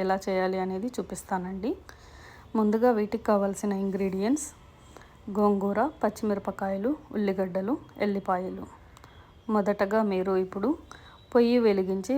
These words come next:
బాణలిలో నూనె వేసి, జీలకర్ర మాత్రమే వేసి, జీలకర్ర చిటపటామనే వరకు ఉంచి ఉల్లిగడ్డలను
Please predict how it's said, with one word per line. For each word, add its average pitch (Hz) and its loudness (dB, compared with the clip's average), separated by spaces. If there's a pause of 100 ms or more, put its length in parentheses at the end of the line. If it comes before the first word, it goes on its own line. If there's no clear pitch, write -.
(120)
బాణలిలో 202 4 (100)
నూనె 208 2
వేసి, 185 0 (360)
జీలకర్ర 233 6 (100)
మాత్రమే 220 2 (100)
వేసి, 196 -2 (840)
జీలకర్ర 226 2 (140)
చిటపటామనే 208 0 (120)
వరకు 196 -4 (100)
ఉంచి 196 -4 (1040)
ఉల్లిగడ్డలను 202 4